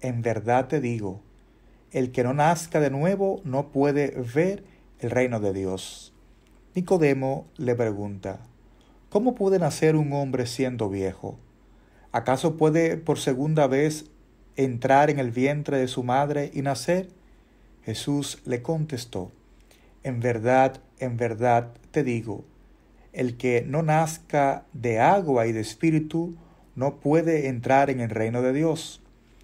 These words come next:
Lo que nace de la carne es carne, lo que nace del espíritu es espíritu. No te extrañes de que te haya dicho,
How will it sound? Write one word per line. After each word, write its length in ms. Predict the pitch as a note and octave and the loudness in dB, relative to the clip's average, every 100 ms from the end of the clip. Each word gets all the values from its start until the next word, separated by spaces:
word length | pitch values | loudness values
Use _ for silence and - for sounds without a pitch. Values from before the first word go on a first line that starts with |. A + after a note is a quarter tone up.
| - _ - | -20 _ -10
Lo 140 | F#2+ | -8
que 120 | A2 | -2
nace 360 | A2 C#3+ D#3 D#3 | 4 4 4 4
de 100 | D3+ | 2
la 160 | C#3+ C#3+ | 2 4
carne 480 | D#3 E3 D3+ C3+ | 4 4 0 -4
es 140 | C3 - | -4 -4
carne, 560 | - D3 F#3+ F3+ - - - - - _ - | 2 2 2 -6 -12 -16 -20 -20 -20 _ -8
lo 140 | A#2 | -4
que 120 | A2 B2+ | -2 4
nace 300 | D#3 D#3+ D#3+ | 4 4 2
del 120 | D#3 | 2
espíritu 600 | C#3 - E3+ E3 D#3+ C3+ | 0 0 0 0 2 2
es 260 | C#3 C#3 - | 2 0 -4
espíritu. 640 | - - G3+ C#3 - G#2 - - - _ _ - - _ - | -6 -2 0 0 -4 -12 -16 -20 -20 _ _ -20 -20 _ -10
No 220 | A#2+ B2+ | -4 0
te 80 | D#3+ | 2
extrañes 760 | D#3 D#3 D#3+ D#3 A2+ A2+ - - _ _ _ - | 2 4 4 4 0 -6 -10 -16 _ _ _ -10
de 160 | C3+ C3 | -4 -2
que 340 | C3 B2+ B2 A#2+ | 0 0 0 2
te 140 | B2+ | 4
haya 220 | C#3+ D3+ | 4 4
dicho, 560 | C3 C#3+ - C#3+ C#3 | 2 0 0 -2 -2